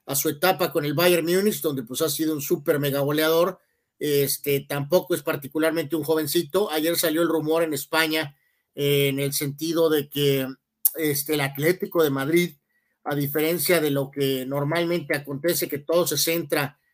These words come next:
en, eh, Barcelona y en Real Madrid, obviamente, eh, eh, Carlos estará de regreso ahorita en unos segundos con nosotros,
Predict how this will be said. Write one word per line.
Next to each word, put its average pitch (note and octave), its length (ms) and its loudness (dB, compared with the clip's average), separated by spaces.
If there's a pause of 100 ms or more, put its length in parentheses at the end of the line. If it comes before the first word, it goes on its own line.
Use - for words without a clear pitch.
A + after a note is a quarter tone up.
(240)
en, C#3+ 300 -2
eh, C#3 180 0
Barcelona D#3 680 2
y C#3+ 100 0
en C3+ 80 -2
Real E3 220 2
Madrid, E3 320 2
obviamente, E3+ 640 -2 (460)
eh, C#3+ 460 2 (600)
eh, C#3+ 320 -4
Carlos D#3+ 320 2
estará D#3+ 240 0
de D#3+ 80 2
regreso D3+ 380 2
ahorita D3+ 340 0
en C#3+ 140 -2
unos D#3 220 -4
segundos D3 400 -4
con D#3+ 120 -6
nosotros, E3+ 580 -2